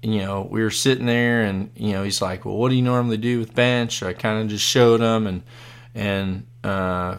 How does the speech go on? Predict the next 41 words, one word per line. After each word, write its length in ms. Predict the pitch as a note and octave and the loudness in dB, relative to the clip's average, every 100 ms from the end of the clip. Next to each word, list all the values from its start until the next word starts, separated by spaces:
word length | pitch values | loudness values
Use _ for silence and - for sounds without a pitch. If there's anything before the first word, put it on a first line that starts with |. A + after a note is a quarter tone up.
| - | -10
you 140 | A#2 | -4
know, 100 | G2 | -2
I 100 | F2+ | 0
had, 220 | F2+ A2 G2+ | 2 0 2
like, 220 | F2+ - | -2 0
two 160 | C#3 | 0
twenty-five 640 | A2+ - A#2 G2+ A#2+ A#2 A#2 | 0 2 0 4 8 8 8
on 220 | A#2 A#2 | 4 2
there, 380 | A#2+ A2+ A2+ A2+ | 2 2 2 0
and, 220 | F#2+ F#2 - | -2 -6 -8
you 160 | A#2 | -8
know, 140 | G2 G2 | -6 -4
like 320 | G2 G2 G2+ | -2 -2 0
most 320 | G#2+ A2 - | 2 2 0
people, 360 | B2+ A2+ G#2+ G#2+ | -4 -4 -2 -2
you're 180 | G2 F#2 | -2 -2
going 320 | A2 G#2 G#2 | 0 2 0
through 260 | A#2 A2+ | -2 -2
the 60 | G2+ | -2
motions, 580 | G2+ A2 A2 A#2 G#2+ G2 | 0 2 0 -2 -2 -4
you're, 160 | F#2+ | -2
like, 260 | F#2+ F2+ F2+ - | 0 -2 -4 -8
you 120 | G2 | -6
know, 220 | F2+ E2+ - | -4 -6 -8
kind 200 | - G#2+ | -4 -2
of 240 | G2+ F#2+ | -4 -4
really 260 | G#2+ B2+ A#2+ | 2 2 2
losing 460 | G2+ A#2 A#2 A2+ G#2 | 2 0 0 0 0
technique 480 | A2 G#2+ A2 A2 | -2 0 -4 -2
and 100 | G2 | -6
form, 400 | - A2+ A#2+ B2 | -6 -2 0 0
trying 320 | A#2+ - G#2 G2+ | 0 -2 -2 -2
to 80 | |
just 300 | F#2+ G2+ - | -4 -6 -2
bust 240 | G#2+ G#2 - | 0 2 0
some 200 | G#2+ G2+ | -4 2
reps 300 | A2+ A#2 - | 2 2 4
out. 340 | A#2+ B2 A#2+ - - - - - - | 4 4 0 -10 -20 -20 -20 -20 -12
And 220 | - G#2+ A#2+ | -2 0 0
he 100 | A#2 | 0
just 400 | A#2 G#2+ - | -2 -4 -6